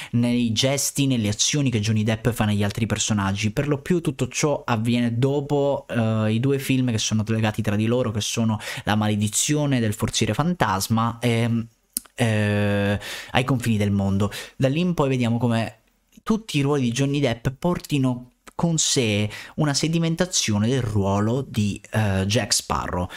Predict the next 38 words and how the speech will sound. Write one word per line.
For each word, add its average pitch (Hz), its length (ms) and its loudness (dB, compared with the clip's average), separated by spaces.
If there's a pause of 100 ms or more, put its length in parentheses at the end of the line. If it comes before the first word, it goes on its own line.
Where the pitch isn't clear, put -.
(180)
Però 208 240 2
c'è 165 220 -2
tanto 127 380 0
altro, 107 360 0
soprattutto 110 400 -2
nel 104 160 0
binomio 110 480 0
di 107 140 -2
Tim 107 240 0
Burton 120 520 0
c'è 120 140 -6
un 101 100 2
film 110 280 0
che 107 80 -2
ho 101 60 0
apprezzato 101 460 -4
tantissimo 107 680 0
ed 98 60 0
è 98 100 0
Il 98 120 -2
segreto 101 480 -2
di 101 100 -2
Sleepy 101 440 0
Hollow, 117 520 0 (300)
eh, 98 240 0
sul 104 180 -2
finire 101 360 0
degli 98 200 0
anni 101 260 0
novanta, 107 680 0
ed 110 160 -2
è 117 60 2
un 110 140 0
film 139 340 0
che 117 140 -2
mi 107 140 2
piace 110 360 0
molto 156 680 0